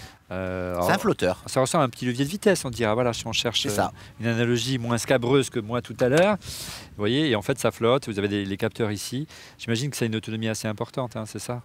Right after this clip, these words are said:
Speaker 2: Oui, de quelques, de, oui, alors je, je me rappelle plus parce que je
Speaker 1: Et,
Speaker 2: comprends pas.
Speaker 1: euh, et effectivement, on peut, euh, euh, et vous êtes tranquille, et dès qu'il y a un problème, vous avez une notification et vous rajoutez les produits éventuels dans votre piscine ou votre spa. On pense à l'ami Driss qui s'est installé un spa gonflable sur sa terrasse.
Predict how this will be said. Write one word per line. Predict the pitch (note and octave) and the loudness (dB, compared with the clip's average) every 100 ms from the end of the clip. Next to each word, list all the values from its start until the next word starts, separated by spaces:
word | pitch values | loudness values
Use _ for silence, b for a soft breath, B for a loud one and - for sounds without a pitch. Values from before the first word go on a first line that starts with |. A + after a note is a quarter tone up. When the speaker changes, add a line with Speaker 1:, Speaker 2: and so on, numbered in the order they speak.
| - | -6
Speaker 2:
Oui, | G2 | -4
de | F2 | -2
quelques, | - E2+ - F2 | -4 -6 -6 -2
de, | F2 E2+ | 0 0
oui, | E2 F2+ | -2 -6
alors | C#2+ D2 | -6 -6
je, | E2 | -6
je | D2 | -6
me | D#2+ | -4
rappelle | D#2+ D#2+ | -4 -6
plus | - F2 | -6 -8
parce | C2+ | -8
que | - | -10
je | A2+ A2+ | -8 -6
Speaker 1:
Et, | |
Speaker 2:
comprends | - A2+ | -2 0
pas. | |
Speaker 1:
euh, | A2 G#2 G2+ G#2+ | 2 2 0 0
et | A2+ | 0
effectivement, | G#2+ A#2 - A#2 C#3 C#3 | 0 -4 -4 -2 0 0
on | |
peut, | A2+ | 2
euh, | B2+ B2+ A#2 G#2 B B B B B B - | 4 6 6 4 B B B B B B -8
euh, | F#2+ F#2+ F#2 G#2 | -4 0 0 -2
et | |
vous | G2+ | -2
êtes | B2 | -2
tranquille, | - A#2+ G#2 - D3+ | -2 -6 -4 -2 0
et | A#2+ | 0
dès | G#2 C3+ | 0 -2
qu'il | - A#2 A#2 A#2+ | -2 -4 -4 -2
y | A2+ | 0
a | |
un | A2 | 0
problème, | - G#2+ C3 | 0 -2 -2
vous | A#2+ | -2
avez | A2+ | -2
une | |
notification | G#2 - - - G#2+ - C3 | -4 -8 -12 -6 -6 -4 -2
et | C3 | -2
vous | G#2 A2+ | -2 -4
rajoutez | G#2 C3+ D#3 D3 F3 | 2 2 2 2 2
les | C#3+ | 2
produits | - B2+ C3+ | 0 0 0
éventuels | B2 A#2+ - C#3 | 0 -4 -2 -2
dans | B2 | 0
votre | A2 - | -4 -6
piscine | A2 - B2+ | -10 -8 -6
ou | |
votre | A2+ - | -6 -6
spa. | G2+ - C3+ B B B B - | -4 2 0 B B B B -12
On | |
pense | G2 B2+ - | -4 -2 0
à | |
l'ami | A2+ G#2+ | -2 0
Driss | C#3 G3 - | 2 2 0
qui | - | -6
s'est | A2+ | -8
installé | G#2+ - A2+ | -6 -4 -4
un | G#2+ | -4
spa | G2+ - C3 | -2 2 2
gonflable | A2+ A2 B2 A2 | 2 0 0 0
sur | - | -4
sa | G#2 | -8
terrasse. | - G#2 D3+ - | -4 -2 -2 -6